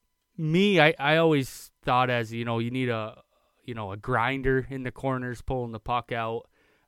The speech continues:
um, you know, a goal scorer and a finesse player. Um, I think to me that builds a line. Um, and it might be old school, but, you know, your coaching experience, how,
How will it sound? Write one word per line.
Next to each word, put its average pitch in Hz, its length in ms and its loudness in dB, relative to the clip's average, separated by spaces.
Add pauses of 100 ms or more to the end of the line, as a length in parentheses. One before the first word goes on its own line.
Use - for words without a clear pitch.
um, 95 480 -12 (260)
you 123 100 -12
know, 101 180 -4
a 104 40 -4
goal 117 320 0
scorer 110 600 0 (420)
and 104 140 -10
a 95 40 -10
finesse 101 420 -4
player. 90 480 -8 (300)
Um, 92 400 -14 (460)
I 147 100 -6
think 160 280 -2 (200)
to 156 140 2
me 160 340 2
that 127 300 4
builds 123 340 2
a 117 80 0
line. 101 540 -2 (420)
Um, 95 440 -10
and 180 120 -6
it 208 60 0
might 208 200 4
be 151 140 4
old 127 240 2
school, 107 480 -4 (360)
but, 120 260 0 (680)
you 170 160 -6
know, 139 300 0
your 165 300 0
coaching 156 500 2
experience, 120 580 -6
how, 151 240 0